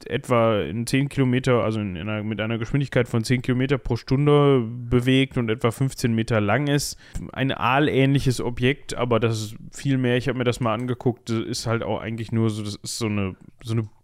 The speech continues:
Bugwelle, die da zu sehen ist und die da durchschwimmt. Also viel mehr ist es halt wirklich nicht. Deshalb auch schwierig. Ja, es kann auch einfach ein großer Aal sein oder ein Baumstamm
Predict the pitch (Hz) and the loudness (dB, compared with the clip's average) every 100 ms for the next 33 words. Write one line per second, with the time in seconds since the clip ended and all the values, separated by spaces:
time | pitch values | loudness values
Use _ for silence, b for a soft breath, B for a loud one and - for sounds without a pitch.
0 | _ - 120 - 107 104 101 90 92 - | _ -6 -6 -8 -4 -2 0 -2 -6 -12
1 | - 110 98 95 95 - 104 104 101 98 | -12 -8 -2 -2 -2 -6 -4 0 0 -2
2 | 98 104 101 98 98 104 101 - - 107 | -4 -4 -4 -2 0 0 0 -2 -8 -8
3 | 90 95 87 98 98 98 b b _ - | -8 -6 -6 -4 -4 -6 b b _ -2
4 | 120 113 110 101 110 101 107 101 101 98 | 2 4 4 4 0 0 0 0 -4 -4
5 | 90 90 - - 104 104 98 95 - - | -6 -8 -8 -6 -4 -2 -2 -4 -10 -16
6 | - 123 123 - - 117 101 82 - - | 0 2 2 0 -2 0 0 -2 -10 -20
7 | _ _ - 98 101 - - 123 123 101 | _ _ -2 0 0 -2 -2 0 2 0
8 | - 107 107 110 - - _ - 123 113 | -2 -4 0 0 -2 -10 _ 0 2 4
9 | 110 107 107 73 110 120 113 113 117 107 | 4 6 2 4 4 4 4 4 2 0
10 | 104 107 101 98 110 - 117 107 110 110 | 0 0 0 -4 -8 -12 -4 2 2 2
11 | - 87 80 | -2 -6 -6